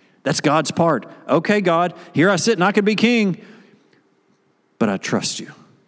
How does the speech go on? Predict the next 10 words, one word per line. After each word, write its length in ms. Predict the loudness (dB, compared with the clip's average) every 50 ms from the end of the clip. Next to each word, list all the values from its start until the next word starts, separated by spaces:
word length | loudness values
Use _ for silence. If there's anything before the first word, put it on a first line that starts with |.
| _ _ _ _ _ _ _ _ _ _ _ _ _ _ -8
Let 140 | -8 -6 -4
me 140 | -2 -2 -2
get 240 | -2 -2 -4 -4 -4
back 420 | -4 -4 -4 -6 -8 -10 -14 -16 -16 -16 -18 -20 _ _ -20 -20 _ _ _ _ _ _ _ -10
to 100 | -6 -6
where 220 | -4 -4 -4 -4
you're 280 | -4 -4 -4 -4 -4 -4
speaking 500 | -6 -8 -8 -6 -8 -8 -8 -10 -14 -14
to 120 | -14 -16
me." 320 | -16 -16 -16 -18 -20 -20